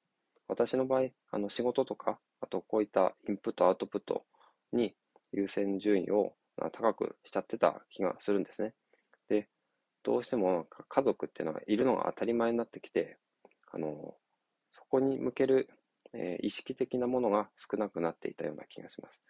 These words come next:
だから仕事はさっさと終わらせて、だらだらサービス残業しないで、さっさと帰って、えー、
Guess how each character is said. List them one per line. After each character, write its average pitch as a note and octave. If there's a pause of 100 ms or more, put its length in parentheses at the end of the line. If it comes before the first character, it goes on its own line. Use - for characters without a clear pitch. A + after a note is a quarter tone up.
(260)
だ -
か B2+
ら G#2
仕 -
事 A2
は A#2
さ -
っ -
さ -
と - (320)
終 -
わ G2+
ら G2+
せ -
て、 F#2+
だ F2
ら G2
だ G#2+
ら G2+ (920)
サ -
ー -
ビ A#2
ス -
残 G#2+
業 D#2+
し -
な E2
い E2+
で、 F2+ (340)
さ -
っ -
さ -
と -
帰 -
っ F2
て、 - (480)
え D#2
ー、 -